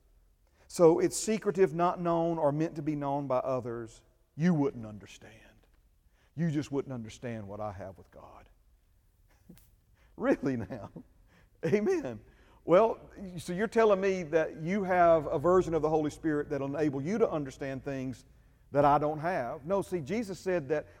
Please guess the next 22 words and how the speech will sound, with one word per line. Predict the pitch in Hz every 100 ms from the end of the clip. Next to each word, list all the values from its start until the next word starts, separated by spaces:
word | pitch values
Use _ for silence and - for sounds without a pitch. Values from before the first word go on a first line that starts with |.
| _
the | 151
Holy | 151 196 208
Spirit | - 208 175
would | 170
be | 156
in | 160 196 220 202
you, | 180
he | 180 175
would | 165
be | 165 196
in | 208
you | 202
forever, | 190 190 160 147 160 - - -
and | 165
he | 131 269 302
would | 240 185
lead | 175 196 170
you | 165 196
and | 180 156
guide | 180 185 151
you | 185
into | 190 175 165